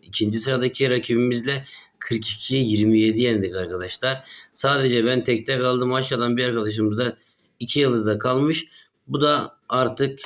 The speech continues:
e, nazar diyelim. Nazar nişanesi olarak taşlandırırız. Evet, güzel bir şekilde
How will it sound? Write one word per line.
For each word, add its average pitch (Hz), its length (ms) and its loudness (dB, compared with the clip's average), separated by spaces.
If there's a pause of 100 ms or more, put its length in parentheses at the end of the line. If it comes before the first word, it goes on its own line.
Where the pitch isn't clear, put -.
e, 104 400 2
nazar 117 460 2
diyelim. 107 440 0 (680)
Nazar 107 400 0
nişanesi 104 480 0
olarak 104 340 -2
taşlandırırız. 92 720 -6
Evet, 123 300 -2
güzel 131 280 0
bir 113 60 -2
şekilde 113 520 -2